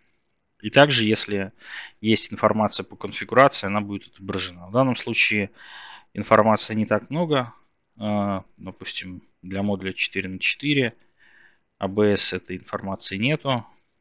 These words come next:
Есть информация по, э, F B C M, F S C. Здесь, как вы видите,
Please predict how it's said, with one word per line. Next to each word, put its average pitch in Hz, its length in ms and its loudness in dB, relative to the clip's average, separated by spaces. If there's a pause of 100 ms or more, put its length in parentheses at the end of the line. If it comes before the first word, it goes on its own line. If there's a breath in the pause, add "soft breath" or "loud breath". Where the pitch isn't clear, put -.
Есть 107 240 -2
информация 95 640 -6
по, 90 380 -16 (800 loud breath)
э, 87 400 -6 (600)
F 95 260 -4
B 92 140 -12
C 117 280 2
M, 160 220 -2 (3500)
F - 180 -10
S 92 120 -6
C. 135 480 2 (1700)
Здесь, 101 280 0
как - 200 -4
вы 107 80 0
видите, 101 600 0